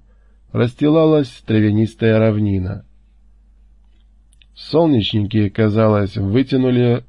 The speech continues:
обе руки, охватывая море. Через площадь, занятую ими, протекала река с S-образными излучинами,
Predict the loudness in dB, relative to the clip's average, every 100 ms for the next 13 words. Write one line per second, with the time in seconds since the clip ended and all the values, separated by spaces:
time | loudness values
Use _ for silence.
0 | -6 -4 0 0 0 -4 -4 -2 0 0
1 | -4 -8 -4 -2 0 0 -2 -2 0 -2
2 | -4 -2 -2 0 0 -2 -6 -10 -20 -20
3 | _ _ _ _ _ -4 -2 -2 -4 0
4 | 2 2 0 -2 0 2 0 0 -2 -2
5 | -2 0 0 0 -4 -8 -16 -6 -4 -4
6 | -4 0 2 2 0 -2 0 0 -2 -6
7 | -6 -4 -2 -2 0 0 0 0 0 0
8 | 0 0 0 -2 -4 -2 -4 -4